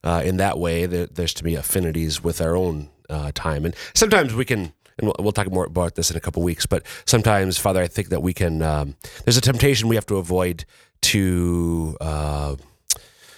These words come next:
a persecution complex, right?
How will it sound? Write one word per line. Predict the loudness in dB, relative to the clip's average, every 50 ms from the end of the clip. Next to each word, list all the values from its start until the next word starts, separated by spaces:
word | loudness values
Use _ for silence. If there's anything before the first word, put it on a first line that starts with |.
| -20 -20 -20 -20 _ _ _ -8 -4 -4 -2 -2 -4 -6 -8 -10 -12 -14 _ _ _ _ _ _ _ -4 -2 2
a | 4
persecution | 6 6 6 4 2 2 0 0 0
complex, | -2 -2 -2 -2 -2 -2 -2 -4 0 0 0 0 0 0 0
right? | 2 2 2 2